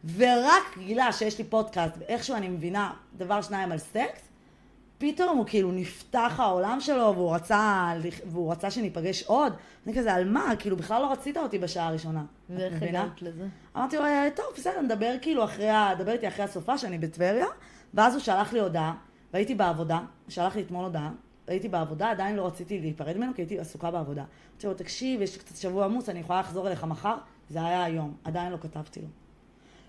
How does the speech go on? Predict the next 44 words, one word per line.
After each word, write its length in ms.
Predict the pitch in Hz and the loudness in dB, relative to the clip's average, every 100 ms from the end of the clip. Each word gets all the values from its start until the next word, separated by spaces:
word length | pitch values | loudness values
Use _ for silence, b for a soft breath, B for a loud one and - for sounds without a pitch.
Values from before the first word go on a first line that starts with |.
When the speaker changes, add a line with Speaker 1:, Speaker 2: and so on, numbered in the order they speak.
| - | 0
Speaker 1:
ומאוד 280 | 226 247 311 381 | 6 8 8 6
מביך 200 | 381 427 | 4 4
אותי, 280 | 494 254 175 - - 233 | 2 0 -4 -6 -8 0
מאוד 280 | 247 302 | 2 2
מביך 140 | 330 370 | 2 2
אותי, 180 | 415 247 | 2 2
כי 80 | |
אני 120 | 220 202 | 6 8
Speaker 2:
ולא 140 | 214 | 6
Speaker 1:
גם 60 | 220 | 4
Speaker 2:
כתבת 440 | 240 226 220 208 | 0 2 0 0
לו 100 | 247 | 0
בקטע 380 | 196 175 190 196 | 0 -2 -2 -4
של 200 | - 180 | -6 -6
כאילו 380 | - 180 175 170 | -4 -4 -2 -2
להחזיר 460 | 156 131 - 175 214 | -4 -6 -8 -8 -4
לו 100 | 311 | -4
קצת, 160 | - 370 359 349 | -4 -6 -4 -4
או 100 | 214 | -4
בקטע 360 | 202 214 208 220 | -4 -6 -6 -2
של 200 | 220 285 | 6 10
Speaker 1:
לא, 240 | 381 - | 10 8
Speaker 2:
אה, 80 | 554 | 2
Speaker 1:
כי 140 | 302 | 4
אני 200 | 254 247 | 6 6
רוצה, 380 | 233 220 - 294 302 320 - - | 2 2 2 2 4 2 -6 -4
עדיין 360 | 214 226 269 302 | -2 2 2 2
לא 60 | |
החלטתי 460 | - 247 233 269 247 | 0 2 2 0 -2
אם 60 | |
אני 120 | 196 196 | -4 -4
פשוט 240 | 202 226 | -6 -6
חושבת 320 | 214 226 214 | -4 -2 -2
לו, 40 | 190 | -4
"תקשיב, 340 | 170 - 240 | -8 -6 -4
זה 100 | 175 | -2
לא 80 | 196 | -2
מתאים, 240 | 202 202 | -2 -2
אני 100 | 185 | -2
יוצאת 220 | 170 180 185 | -4 -6 -4
עם 80 | |
עוד 140 | 175 160 | -4 -4
מישהו", 240 | 180 190 | -6 -4
ולשקר, 440 | 170 156 160 190 | -4 -6 -4 0